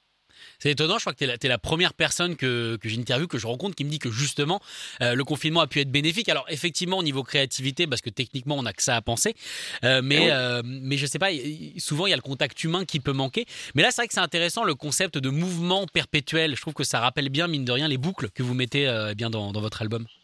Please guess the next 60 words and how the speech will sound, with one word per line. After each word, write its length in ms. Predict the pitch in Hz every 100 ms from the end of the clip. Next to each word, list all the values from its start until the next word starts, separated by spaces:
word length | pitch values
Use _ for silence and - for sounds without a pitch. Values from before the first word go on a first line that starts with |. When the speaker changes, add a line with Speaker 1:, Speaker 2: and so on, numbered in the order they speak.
| _ _ _ - -
Speaker 2:
Ouais. 300 | 110 110 110 - - _
Ouais, 140 | - 104
ouais, 220 | 110 107 95
bah 180 | 87
oui, 140 | 101 117
ça, 320 | - 104 92
ça, 160 | - 69 82
voilà, 220 | 92 104 117
les 80 |
morceaux, 240 | 90 87 127
ils 80 | 104
partaient, 260 | - -
ils 80 | 127
revenaient, 640 | 101 92 95 101 127 143
euh, 100 | 131 - - -
ils 180 | 101 101
ont, 240 | 117 110 -
même, 320 | 139 147 120
même, 240 | 98 131 139
je 100 | 110
vais 120 | 127
te 80 | 123
dire, 280 | 123 147 -
quand 200 | 123 113
on 140 | 113
a, 140 | 113 98
quand 200 | 113 104
on 120 | 107
a 60 | 107
validé, 480 | 127 135 135 135 131
euh, 320 | 98 92 85
les 180 | 82 113
démos, 320 | 110 127 185 - _ _ _ _ _ _
une 60 | -
fois 140 | -
qu'on 140 | 156 151
a 60 |
validé 340 | 135 131 127 131
les 100 | 127
démos 320 | 131 135 139
et 40 |
que 120 | - 107
je 40 |
suis 100 | 120
rentré 260 | 120 113 123
dans 120 | 117
le 120 | 113
mix, 320 | 123 160 - - -
elles 200 | 107 101
ont 40 |
encore, 320 | 107 110 107 107
elles 200 | - 110
ont 40 | 107
encore, 320 | 104 110 101 101
elles 360 | 98 76 92 92
ont 40 |
encore 180 | 87 92
changé, 240 | 110 110
les 100 | 101
chansons. 320 | 87 87 82